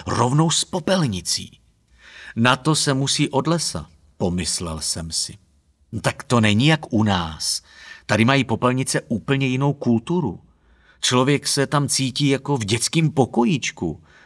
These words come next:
a bojuješ tak proti konzumnímu způsobu života a plýtvání.“ Tohle konečně zabralo. Čistota a šetrnost k planetě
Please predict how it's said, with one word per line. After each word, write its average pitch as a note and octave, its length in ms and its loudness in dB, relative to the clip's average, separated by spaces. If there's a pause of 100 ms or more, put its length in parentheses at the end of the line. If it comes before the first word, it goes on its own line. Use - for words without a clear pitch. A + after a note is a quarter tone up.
a - 80 -2
bojuješ C3+ 480 4
tak C3+ 200 0
proti C3 320 -2
konzumnímu C#3 680 0
způsobu C3 520 -2
života A#2+ 380 2
a D3 80 2
plýtvání.“ D3+ 800 -4 (600)
Tohle G#2 300 4
konečně G2+ 480 0
zabralo. F2 480 -2 (340)
Čistota C#3+ 600 2
a G#2 100 -2
šetrnost G#2+ 720 -4
k - 80 -20
planetě C3 640 0